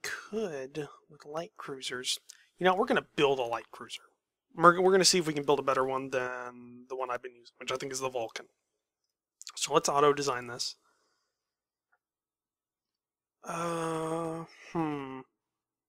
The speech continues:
Hmm. Not sure I'm good with this. See, what I'd actually prefer, see, I know, uh, hmm. If I could get, like, a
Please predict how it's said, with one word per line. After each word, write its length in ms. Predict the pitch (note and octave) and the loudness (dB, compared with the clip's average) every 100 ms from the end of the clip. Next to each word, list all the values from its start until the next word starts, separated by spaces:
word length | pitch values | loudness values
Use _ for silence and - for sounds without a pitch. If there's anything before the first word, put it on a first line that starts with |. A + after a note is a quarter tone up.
| _ _ _ _ _ _ _ C#3 | _ _ _ _ _ _ _ -14
Hmm. 500 | D3 C#3 B2+ B2 B2 B2 _ _ _ _ _ _ _ - - _ _ _ _ _ _ | -12 -10 -12 -16 -18 -20 _ _ _ _ _ _ _ -8 -8 _ _ _ _ _ _
Not 500 | F#3 G3 A#3+ C4 C4+ | -8 -6 -4 -6 -2
sure 500 | - - - A3+ A#3 | 0 2 2 0 0
I'm 200 | A#3+ G#3 | -2 -6
good 320 | - E3 E3+ | -4 -6 -4
with 220 | D3 - - | -6 -8 -8
this. 600 | C3+ C3 - - - - _ _ _ _ _ - | -8 -4 -4 -4 -6 -12 _ _ _ _ _ 0
See, 180 | - G#3+ | 4 8
what 120 | G#3+ | 8
I'd 120 | G3+ | 8
actually 340 | A#3+ C4+ C#4 A#3+ | 6 4 2 2
prefer, 880 | - D3 - - D#3 C#3+ B2 A#2 - - - - | 4 2 0 2 6 6 6 2 -6 -20 -20 -2
see, 220 | D#3+ - F#3 | 4 8 8
I 100 | F#3+ | 8
know, 140 | A3 | 4
uh, 420 | - A#2 - - - - - - _ _ - | 2 -6 -6 -8 -10 -12 -16 -20 _ _ -20
hmm. 340 | E3 C3+ A#2+ A#2+ _ _ - _ _ _ _ _ _ | -14 -12 -12 -16 _ _ -20 _ _ _ _ _ _
If 60 | - | -6
I 60 | - | -6
could 140 | D#4+ | -2
get, 160 | E4 C4+ | -2 0
like, 100 | |
a 120 | G3+ | 0